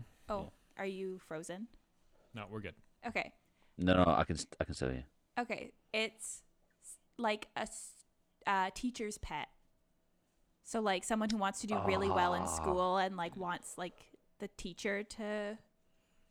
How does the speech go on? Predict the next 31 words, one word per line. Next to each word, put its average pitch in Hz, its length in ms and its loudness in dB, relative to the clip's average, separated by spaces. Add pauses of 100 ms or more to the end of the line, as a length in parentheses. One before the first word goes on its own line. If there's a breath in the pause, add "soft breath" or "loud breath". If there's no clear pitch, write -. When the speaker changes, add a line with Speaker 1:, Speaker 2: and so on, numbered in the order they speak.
Speaker 1:
pay 233 180 0
attention 233 420 -2
to 247 80 -6
them 240 340 2
Speaker 3:
Yeah, - 60 -8
Speaker 1:
is 185 100 -6
Speaker 3:
no, 185 60 -4
Speaker 1:
a - 20 -14
keener. - 320 -6
Speaker 3:
I'm, 101 80 -2
I'm 104 80 0
not 90 160 0
gonna 82 160 -6
give 78 200 -10
that. 76 240 -6
It's, 87 120 -6
Speaker 1:
Okay. - 120 -6
Speaker 3:
that's - 240 -6
Speaker 1:
'Cause - 100 -12
Speaker 2:
Yeah, 95 200 6
Speaker 1:
you 92 120 10
Speaker 2:
no, - 60 10
Speaker 1:
are, 101 60 12
Speaker 2:
I, 95 260 12
nah, 78 280 8
that's, 80 240 8
Speaker 1:
you 269 100 4
are 262 180 8
Speaker 2:
that's 87 220 10
not - 160 4
Speaker 1:
keen, 196 400 -2